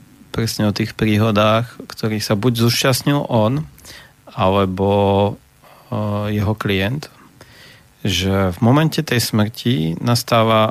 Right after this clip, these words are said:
a niekedy je to aj vo filmoch zachytené, že je tam taký ten krátky pocit toho pozitívneho niečoho. Že niekto veľmi trpí, e,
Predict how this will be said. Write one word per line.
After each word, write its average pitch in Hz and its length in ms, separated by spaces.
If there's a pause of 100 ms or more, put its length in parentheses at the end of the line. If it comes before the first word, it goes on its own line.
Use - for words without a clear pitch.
a 107 120 (200)
niekedy 160 400
je - 80
to 131 80
aj 113 80
vo 120 80
filmoch 110 400
zachytené, 92 640
že 87 240 (520)
je 107 80
tam 135 160
taký 127 240
ten 113 160
krátky 101 640
pocit 107 640
toho 98 480
pozitívneho 110 720
niečoho. 92 480 (480)
Že - 80
niekto 120 240
veľmi 117 320
trpí, 120 720
e, - 20